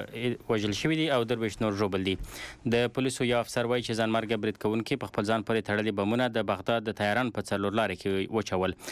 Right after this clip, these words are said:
په دغه څلور لاره کې خلک د ورځني کار د پیدا کولو لپاره ولاړ وه. د اسلامي دولت یا داعش ډلې ادعا کړې چې دا برید هغوی کړی.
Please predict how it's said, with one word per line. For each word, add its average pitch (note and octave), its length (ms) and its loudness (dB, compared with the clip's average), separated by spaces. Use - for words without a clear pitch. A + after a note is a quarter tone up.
په D3 200 4
دغه D#3+ 200 0
څلور C3 280 2
لاره C3 200 2
کې C3 160 -4
خلک B2 240 2
د A2 100 0
ورځني A2 380 0
کار G#2+ 180 2
د G2 120 -2
پیدا G2+ 240 2
کولو A#2 240 2
لپاره G2+ 320 2
ولاړ F2+ 260 2
وه. F2 100 0
د A#2 100 2
اسلامي B2+ 320 2
دولت A#2 320 2
یا A2 100 -2
داعش G#2+ 220 0
ډلې A#2 240 2
ادعا A2+ 240 2
کړې A2+ 200 0
چې A#2 140 -4
دا G2+ 120 2
برید A2 200 0
هغوی G2 280 0
کړی. F2 160 0